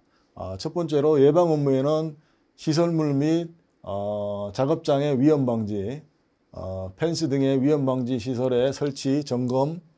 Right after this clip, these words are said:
어, 정비를 해야겠고요. 어, 두 번째는 안전 장비나 보호구, 소화 설비의 설치, 점검 및 정비를 하셔야 되겠습니다.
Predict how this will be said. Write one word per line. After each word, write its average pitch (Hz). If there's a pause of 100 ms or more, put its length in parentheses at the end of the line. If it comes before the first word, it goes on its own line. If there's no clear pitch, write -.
(140)
어, 107
정비를 117
해야겠고요. 113 (520)
어, 98
두 143
번째는 151
안전 143
장비나 135
보호구, 127 (840)
소화 135
설비의 139
설치, 147
점검 131 (200)
및 147 (100)
정비를 117
하셔야 117
되겠습니다. 104